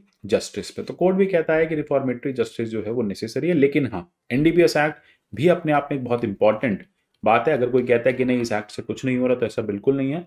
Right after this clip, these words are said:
एक्ट की अपना एक रेलेवेंस है। एक्ट वाकई इस तरह के केसेस को ट्रैक करने में, लोगों को, अ, जेल के पीछे पहुंचाने में हेल्प कर रहा है। लेकिन हाँ, जो लोग जेल के पीछे पहुंच गए हैं और वो अगर एडिक्ट हैं,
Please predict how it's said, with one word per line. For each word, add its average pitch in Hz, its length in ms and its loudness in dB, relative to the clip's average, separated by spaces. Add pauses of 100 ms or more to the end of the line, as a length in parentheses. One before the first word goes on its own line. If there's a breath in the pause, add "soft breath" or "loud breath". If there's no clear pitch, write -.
(160)
एक्ट 127 340 -6
की 131 80 -2
अपना 113 240 0
एक 110 120 -6
रेलेवेंस 117 480 0
है। 139 80 -2 (520 loud breath)
एक्ट 135 280 2
वाकई 110 360 2
इस 117 200 0
तरह 123 160 4
के 120 120 -4
केसेस 107 380 -8
को 147 240 -2 (340 loud breath)
ट्रैक 147 300 2
करने 151 260 2
में, 156 160 -2
लोगों 113 300 0
को, 113 240 -8 (480)
अ, 113 120 -2
जेल 131 260 4
के 156 100 2
पीछे 147 240 0
पहुंचाने 120 440 -2
में 127 180 -6
हेल्प 117 260 0
कर 104 140 0
रहा - 160 -8
है। - 60 -18 (380 loud breath)
लेकिन 120 120 -4
हाँ, 104 140 -4
जो 113 120 2
लोग 135 300 8
जेल 127 160 4
के 139 100 2
पीछे 131 260 2
पहुंच 143 260 0
गए 139 120 -4
हैं 139 80 -2
और 123 200 0
वो 131 300 4 (360 loud breath)
अगर 143 380 2
एडिक्ट 185 320 6
हैं, - 280 -6